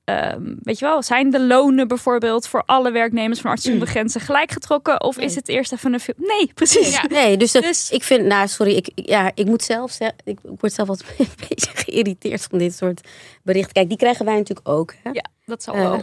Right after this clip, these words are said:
Speaker 2: ja, zeker. En nu minder, omdat mensen er gewend aan zijn geraakt. Maar in het begin, toen ik natuurlijk net de boel had overgenomen, of niet overgenomen, maar toen ik de hoofdredacteur werd,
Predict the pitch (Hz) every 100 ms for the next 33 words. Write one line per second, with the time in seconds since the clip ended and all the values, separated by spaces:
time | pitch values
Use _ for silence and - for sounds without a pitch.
0 | - 190 175 175 220 - 170 - 226 -
1 | 202 190 - 226 247 339 269 269 247 226
2 | 302 214 196 190 - - 180 202 202 180
3 | 190 175 190 180 226 - 196 185 190 -
4 | 220 190 190 185 190 196 185 190 190 -
5 | _ _ _ _ _ _ _ _ _ 185
6 | 190 196 - 220 - - 185 - 180 185
7 | 196 180 190 185 185 190 175 190 226 196
8 | 190 185